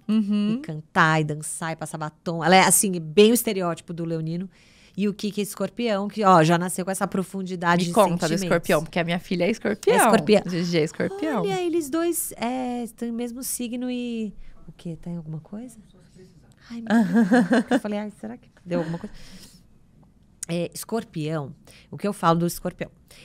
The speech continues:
Speaker 2: Ele é o, o melhor signo do zodíaco e o pior.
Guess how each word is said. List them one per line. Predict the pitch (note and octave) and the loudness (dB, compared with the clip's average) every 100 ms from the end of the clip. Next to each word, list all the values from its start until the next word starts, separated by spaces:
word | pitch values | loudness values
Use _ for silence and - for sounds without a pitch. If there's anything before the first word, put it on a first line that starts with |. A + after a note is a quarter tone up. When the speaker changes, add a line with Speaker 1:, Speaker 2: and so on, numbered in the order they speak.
| _ | _
Speaker 2:
Ele | - A#3+ C4 | 4 6 8
é | |
o, | C4 B3 - | 6 4 -2
o | G#3+ | -4
melhor | A3+ A3 A3+ C#4 | 0 8 8 8
signo | - B3+ G#3+ | 4 -4 -4
do | G#3+ | -6
zodíaco | F#3+ F#3+ E3 F3+ F3+ G#3+ G3 | -6 -6 -4 -4 -4 -8 -4
e | G3+ | -4
o | |
pior. | G3 G3+ B2 | -2 -4 -4